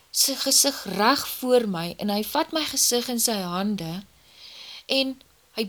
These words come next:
blaas in my gesig in. En ek sien allerhande goeters wat van my gesig af spat en in alle rigtings ingaan. En die volgende oomblik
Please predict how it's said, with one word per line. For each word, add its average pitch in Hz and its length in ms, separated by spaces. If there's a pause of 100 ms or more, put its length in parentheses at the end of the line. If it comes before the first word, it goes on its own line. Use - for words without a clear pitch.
(120)
blaas 220 420
in 240 100
my 202 160
gesig 190 460
in. 165 160 (480)
En 240 140
ek 269 100
sien 320 300
allerhande 311 420
goeters 269 420
wat 226 140
van 233 160
my 226 140
gesig 240 340
af 220 140
spat - 420
en 208 160
in - 160
alle 269 240
rigtings 208 480
ingaan. 185 460 (680)
En 254 140
die 269 80
volgende 320 480
oomblik 202 540